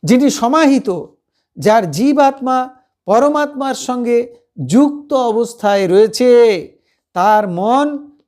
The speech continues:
বুদ্ধি এবং চিত্ত সব পরমাত্মায় লয় প্রাপ্ত হয়, লয় পেয়ে যায়। তার মন, বুদ্ধি, চিত্ত সব লয় প্রাপ্ত হয়, অর্থাৎ ওইগুলির সাথে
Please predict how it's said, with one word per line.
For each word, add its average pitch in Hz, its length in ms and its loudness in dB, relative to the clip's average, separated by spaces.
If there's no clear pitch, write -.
বুদ্ধি 247 720 0
এবং 208 240 0
চিত্ত 269 680 0
সব 233 460 0
পরমাত্মায় 196 1000 -2
লয় 254 460 2
প্রাপ্ত 208 580 -2
হয়, 185 440 -2
লয় 269 200 2
পেয়ে 208 180 -4
যায়। - 200 -14
তার 214 180 0
মন, 240 340 -2
বুদ্ধি, 226 320 -6
চিত্ত 277 480 -4
সব 240 300 0
লয় 240 300 2
প্রাপ্ত 277 360 -2
হয়, 214 500 0
অর্থাৎ 220 460 -2
ওইগুলির 240 540 0
সাথে 196 720 -2